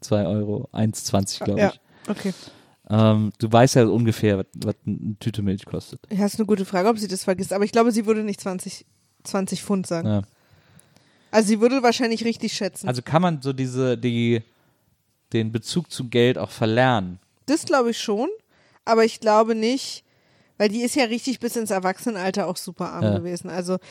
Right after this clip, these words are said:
Speaker 1: Ja, ja, eben,
Speaker 2: ich,
Speaker 1: deswegen.
Speaker 2: ich glaube nicht, aber sie würde, glaube ich, wahrscheinlich relativ richtig raten.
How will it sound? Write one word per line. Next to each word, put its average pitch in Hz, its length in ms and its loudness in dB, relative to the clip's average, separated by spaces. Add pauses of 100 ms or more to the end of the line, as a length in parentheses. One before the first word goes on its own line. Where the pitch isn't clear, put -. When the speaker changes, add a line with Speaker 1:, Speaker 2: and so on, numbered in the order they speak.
(100)
Speaker 1:
Ja, 113 80 4
ja, 135 160 8
eben, 127 220 2
Speaker 2:
ich, 104 200 -2
Speaker 1:
deswegen. 110 300 -4
Speaker 2:
ich - 120 0
glaube 226 300 6
nicht, 247 320 -4
aber 220 220 2
sie 214 120 -2
würde, 247 200 6
glaube 233 280 6
ich, 233 100 -2
wahrscheinlich 226 460 -2
relativ 226 380 0
richtig 220 360 -10
raten. 180 340 -6